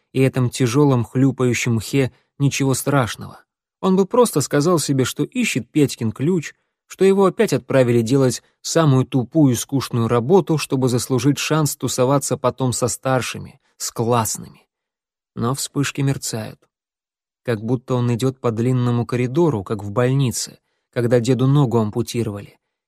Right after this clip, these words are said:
и кто-то балуется со светом, щелкает выключателем на каждый его шаг. Раз —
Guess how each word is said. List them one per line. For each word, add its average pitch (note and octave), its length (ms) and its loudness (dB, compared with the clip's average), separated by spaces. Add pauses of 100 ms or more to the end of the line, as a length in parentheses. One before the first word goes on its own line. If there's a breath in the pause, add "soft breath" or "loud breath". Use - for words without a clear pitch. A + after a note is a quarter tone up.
(100)
и A#2+ 100 -4
кто-то C#3 300 0
балуется C3 540 2
со C#3 140 -4
светом, A#2+ 540 -4 (260)
щелкает B2+ 560 0
выключателем A#2+ 720 -2
на A#2 120 0
каждый A2+ 360 -2
его A2+ 180 0
шаг. - 400 -8 (440)
Раз — F3 380 -2